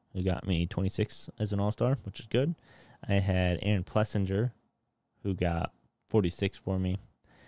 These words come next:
And then, unfortunately, Adam Cincerello, uh, only got me eleven points as he finished twelfth. And then Dylan Fernandez, he got me thirty-six points.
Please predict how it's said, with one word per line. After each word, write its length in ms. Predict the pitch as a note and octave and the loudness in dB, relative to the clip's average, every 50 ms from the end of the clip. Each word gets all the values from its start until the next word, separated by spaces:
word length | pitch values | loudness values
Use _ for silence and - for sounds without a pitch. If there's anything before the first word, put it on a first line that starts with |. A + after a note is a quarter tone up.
| - - - - _ _ _ - | -20 -20 -20 -20 _ _ _ -2
And 80 | G2 | 2
then, 200 | F#2+ F#2 F2+ F2+ | 2 4 4 4
unfortunately, 480 | F2+ - - - G2+ - - G2 F#2 - | 2 0 0 -2 -2 0 2 0 2 2
Adam 240 | - G#2 G2+ F#2 F2 | 2 2 2 2 2
Cincerello, 1040 | - - F#2 E2+ - E2+ F2 F#2 A2 B2 C3 C3 B2+ A2+ G#2 G2 G2 G#2 A2+ A#2+ A2+ - - _ _ _ _ - | -2 -4 -4 -2 0 0 2 4 4 6 8 8 8 8 8 8 6 6 4 4 2 -2 -8 _ _ _ _ -4
uh, 180 | - G#2+ G#2 - - - | 0 0 0 0 0 -2
only 220 | G2 G2 F#2 F2+ E2+ | 0 0 2 2 4
got 240 | F2+ F#2 E2 - | 4 4 4 4
me 180 | E2+ F2 F2 E2+ | 2 2 2 2
eleven 460 | - C2 E2+ F2+ F#2+ F#2 F2+ F2 E2+ | 2 2 4 4 4 4 4 2 0
points 360 | - - F2+ F2+ F2+ - - - | 0 0 2 2 0 0 -2 -4
as 180 | - F2 - | -6 -6 -6
he 100 | - - | -6 -10
finished 320 | - - F2+ F2 - - - | -6 -4 -4 -4 -4 -6 -10
twelfth. 680 | - - - - F#2+ F#2 F#2 F#2 - - _ - - - - - - - _ _ _ _ _ _ _ _ _ _ _ - | -16 -10 -4 0 2 2 2 2 0 -4 _ -20 -20 -20 -20 -20 -20 -20 _ _ _ _ _ _ _ _ _ _ _ -2
And 100 | G2+ G2 | 0 2
then 420 | F#2+ F2 E2+ E2+ F2 F2 F2 F2 F2+ | 4 4 4 4 4 4 2 2 2
Dylan 340 | - G2 F#2+ F#2 F2 E2+ | 2 2 4 4 2 0
Fernandez, 760 | - - F2 F2+ F#2 F2+ F2 F2+ F2+ F2+ F2+ F2+ F2+ E2+ - - _ _ _ _ _ _ _ _ _ _ _ _ _ _ _ _ _ - | -2 -2 0 0 0 2 2 2 4 4 4 2 0 0 -4 -10 _ _ _ _ _ _ _ _ _ _ _ _ _ _ _ _ _ -4
he 640 | - G2 F#2 F2+ F2+ F2+ F#2 F2+ F2+ F2+ F2+ F2+ F#2+ - | 0 0 2 2 2 2 2 2 2 0 0 -2 -2 -2
got 120 | F2+ - | -2 -2
me 100 | - F#2 | -4 -4
thirty-six 500 | - - F2+ E2+ F2 - - E2+ - - | 0 0 0 0 0 -2 -4 -4 -4 -6
points. 560 | - - - - - - - - - - - | -10 -10 -10 -10 -10 -12 -14 -20 -20 -20 -20